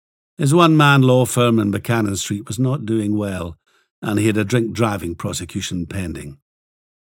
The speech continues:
On the day of the crash, shortly before eight A M, there had been a fire in his flat to which the emergency services were called by neighbours.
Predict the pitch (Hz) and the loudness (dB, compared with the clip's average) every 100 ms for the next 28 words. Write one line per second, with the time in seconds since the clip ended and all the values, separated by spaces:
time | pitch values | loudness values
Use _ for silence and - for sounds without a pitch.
0 | _ - 135 135 185 214 180 113 - 143 | _ 0 2 4 2 0 0 -2 0 0
1 | 101 - - - _ _ - 175 - 135 | 0 -4 -8 -10 _ _ -2 0 2 0
2 | 123 127 131 135 123 120 110 104 110 92 | 0 2 2 2 0 0 0 0 0 -2
3 | 80 - _ - 135 135 123 147 135 - | -6 -10 _ -4 2 2 4 2 2 0
4 | 170 170 151 110 95 85 - 113 87 92 | -2 0 2 0 0 -4 -4 -4 -4 -8
5 | _ _ 131 131 113 135 135 123 110 98 | _ _ -2 0 2 2 4 4 2 -4
6 | 101 - 120 98 90 98 104 95 127 107 | -4 -2 -2 -2 -6 -6 -8 -6 -2 -2
7 | 95 90 101 104 120 98 82 | -2 -4 -4 -2 -2 -4 -10